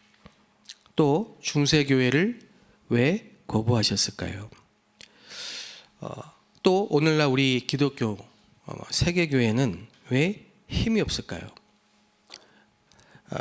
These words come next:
이런 질문을 한번 해봐야 됩니다. 어, 많은 성도님들이, 예, 현장에서,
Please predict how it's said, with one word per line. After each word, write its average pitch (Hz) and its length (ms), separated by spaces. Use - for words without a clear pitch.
이런 151 260
질문을 139 760
한번 107 380
해봐야 131 280
됩니다. - 460
어, - 220
많은 165 340
성도님들이, 147 920
예, 113 160
현장에서, 131 800